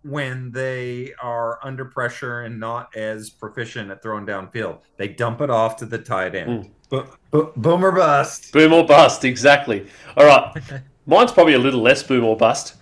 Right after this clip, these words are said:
Speaker 2: Uh, I have pick number six in our tight end draft. Um, I'm going for a guy. If I told you, I don't know whether Manjot, Manjot might know this in, in his stats brain.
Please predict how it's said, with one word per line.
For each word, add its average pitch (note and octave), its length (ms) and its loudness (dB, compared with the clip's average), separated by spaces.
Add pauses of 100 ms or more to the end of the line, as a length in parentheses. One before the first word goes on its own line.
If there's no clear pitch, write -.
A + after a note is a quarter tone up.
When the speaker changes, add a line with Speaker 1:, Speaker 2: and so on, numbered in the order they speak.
(240)
Speaker 2:
Uh, A#2 300 0
I D3+ 140 8
have D3+ 120 4
pick F3 160 0
number D#3 180 2
six - 520 -4 (400)
in B2+ 160 0
our A#2+ 80 2
tight B2+ 260 4
end A2+ 140 0
draft. G#2+ 440 -2 (180)
Um, A#2+ 500 0 (580)
I'm G#3 220 2
going E3 340 4
for C#3 480 0
a C3 40 -2
guy. B2+ 400 4
If D#3+ 160 -2
I A3 160 4
told F3 360 2
you, D3 280 -2 (760)
I C#3 60 -2
don't F#3+ 100 0
know E3+ 120 4
whether C#3+ 180 2
Manjot, C#3+ 420 0
Manjot G#3+ 360 4
might A#2+ 180 -2
know A2 160 0
this A2+ 360 -10 (120)
in, A#2 200 -6
in B2+ 240 -6
his A2 100 -8
stats - 420 -4
brain. A2+ 340 -2